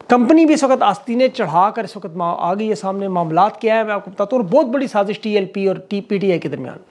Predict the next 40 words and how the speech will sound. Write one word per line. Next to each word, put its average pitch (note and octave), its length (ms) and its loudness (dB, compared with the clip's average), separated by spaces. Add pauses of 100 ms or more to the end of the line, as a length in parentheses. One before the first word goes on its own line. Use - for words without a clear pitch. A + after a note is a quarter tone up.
(1000)
मोहसिन B3 320 6
नकवी C4 180 2
को C#4 240 6
ओहदे B3+ 340 2
से C#4 120 -2
हटाना, G#3+ 420 -2
इसके - 240 -6
ऊपर A#3 160 0
एक A#3+ 120 0
case A#3 180 -2
चल A3+ 180 0
रहा A3 80 2
है G#3+ 60 2
आपके G#3 180 -4
सामने, G#3+ 320 -4
पूरी G#3 220 -8
इसकी, G3 400 -6
अ, E3+ 240 0
तफसील F#3 360 -2
चल G3 240 2
रही G3 160 0
है F3 60 0
वो E3 80 -4
कि F3 120 -2
उसको, E3 420 -2 (560)
अ, C#3 460 2
लेकिन F3+ 200 2
उससे A3 140 0
पहले B3+ 180 6
इमरान B3 240 4
खान C#4 140 0
ने D4+ 60 4
अल्टीमेटम C4 500 0
एक F3 120 0
दिया E3+ 200 -4
कि G3 100 -6
चौदह A#3+ 260 2
मई G#3 220 2
के A3 140 2
अगर G#3+ 300 0